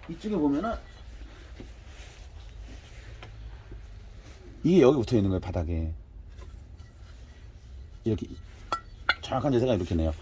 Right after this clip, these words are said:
그러면 여기에 이게 또 붙어 있는 겁니다, 위쪽에. 그렇죠? 그리고,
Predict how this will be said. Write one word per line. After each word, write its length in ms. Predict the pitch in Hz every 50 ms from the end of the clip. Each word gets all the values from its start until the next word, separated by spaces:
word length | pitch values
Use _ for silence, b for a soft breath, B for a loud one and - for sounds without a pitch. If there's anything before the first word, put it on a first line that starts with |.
| B B B B B B B
그러면 320 | - 214 226 247 247 214 B B B B B B
여기에 380 | 147 165 202 202 196 247 262 226
이게 200 | 170 147 170 180
또 120 | - 185
붙어 220 | - - - 135 131
있는 180 | 113 104 95
겁니다, 280 | 92 85 82 82 82 80
위쪽에. 500 | 82 87 92 - - 87 78 78 76 76 - - - - - - - - - - - - - - - - - - - - - -
그렇죠? 320 | - 113 - - 160 165 - - b b b b b b b b b b b b b b -
그리고, 340 | 165 170 185 214 247 247